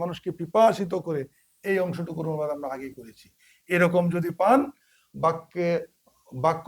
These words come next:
শেষ হয়ে যাচ্ছে, শেষের দিকে কমা, কমার পরে যদি হুট করে ভার্বের আইএনজি পান, এটার অনুবাদটা আগে করবেন। ক্লিয়ার? যেমন করেছি। এরপরে কি হচ্ছে? The pressure of livelihood, জীবনযাত্রার চাপ tremendously, মারাত্মকভাবে,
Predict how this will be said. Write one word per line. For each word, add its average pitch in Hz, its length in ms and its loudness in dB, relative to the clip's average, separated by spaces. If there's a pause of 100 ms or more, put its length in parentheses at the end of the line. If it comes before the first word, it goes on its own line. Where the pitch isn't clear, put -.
(160)
শেষ 190 140 0 (120)
হয়ে 202 180 2
যাচ্ছে, 175 240 -2 (140)
শেষের 170 360 2
দিকে 190 180 -4 (120)
কমা, 190 220 6 (420)
কমার 220 320 6
পরে 214 220 -2
যদি 185 160 -6
হুট 175 200 -6
করে 180 180 -6
ভার্বের 165 300 -2
আইএনজি 143 300 -10 (100)
পান, 180 160 -6 (460)
এটার 165 260 -2
অনুবাদটা 143 340 -4 (140)
আগে 143 160 -2 (120)
করবেন। 95 280 -12 (220)
ক্লিয়ার? 202 260 6 (180)
যেমন 160 200 -2 (120)
করেছি। 127 300 -12 (720)
এরপরে 202 320 4
কি 214 100 -6
হচ্ছে? 233 200 -4 (400)
The 165 100 -2 (100)
pressure 180 400 0
of 165 60 0 (100)
livelihood, 151 460 -2 (100)
জীবনযাত্রার 165 760 -4 (180)
চাপ 190 280 6 (480)
tremendously, 185 840 0 (180)
মারাত্মকভাবে, 180 880 2